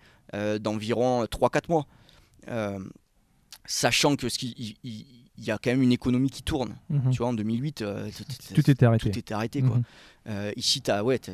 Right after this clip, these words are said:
Speaker 1: par contre, t'as des, t'as des, t'as des domaines qui vont morfler, euh, la restauration, les bars, les boîtes de nuit, et cetera. Sur Vegas, euh, ça va morfler. Après, sur, sur l'immobilier, euh, là, par exemple, ils viennent de,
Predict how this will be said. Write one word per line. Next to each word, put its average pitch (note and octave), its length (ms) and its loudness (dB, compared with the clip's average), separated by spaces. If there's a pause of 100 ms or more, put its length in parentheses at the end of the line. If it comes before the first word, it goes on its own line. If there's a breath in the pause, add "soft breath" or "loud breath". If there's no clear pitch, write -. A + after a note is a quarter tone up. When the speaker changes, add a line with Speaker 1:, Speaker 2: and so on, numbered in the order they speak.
(120)
Speaker 1:
par - 100 -10
contre, B2+ 160 -2
t'as A2+ 100 0
des, G#2 140 -2
t'as - 140 -6
des, G#2+ 240 -4
t'as - 120 -6
des A2 120 -2
domaines B2 260 2
qui - 140 -10
vont G#2 100 -6
morfler, C#3 460 2
euh, A2 120 6
la G#2 120 0
restauration, A#2 760 0
les A2+ 140 -2
bars, A#2+ 320 6
les A2 80 -2
boîtes G#2+ 180 -6
de A2 100 -4
nuit, A#2+ 140 -2
et A#2 80 -4
cetera. C3 300 -4
Sur G2+ 160 -4
Vegas, C3 380 0 (400 loud breath)
euh, G#2+ 80 -4
ça G#2+ 160 -4
va G#2 100 0
morfler. C#3+ 400 2 (220 soft breath)
Après, - 280 -2
sur, A2+ 380 -2
sur - 260 -4
l'immobilier, C3 880 4
euh, A2+ 400 0
là, A#2+ 160 4
par A#2 140 2
exemple, B2 340 -2
ils A#2 40 -10
viennent G#2+ 200 -4
de, G#2 240 -6